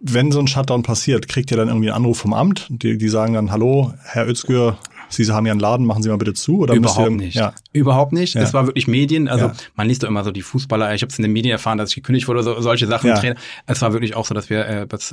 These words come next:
Speaker 2: über die Medien verfolgt haben und es kam jetzt irgendwie kein Schreiben oder irgendwas Ähnliches. Das Einzige kam vom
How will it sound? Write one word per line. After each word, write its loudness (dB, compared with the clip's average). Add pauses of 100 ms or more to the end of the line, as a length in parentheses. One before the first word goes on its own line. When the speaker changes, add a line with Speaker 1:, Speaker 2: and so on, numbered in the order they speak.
Speaker 2:
über -10
die -6
Medien 0
verfolgt -6
haben -2 (100)
und -4
es -10
kam -4
jetzt -6
irgendwie -10
kein -6
Schreiben -6 (140)
oder -4
irgendwas -4
Ähnliches. 0 (340)
Das -8
Einzige 2
kam -2
vom -2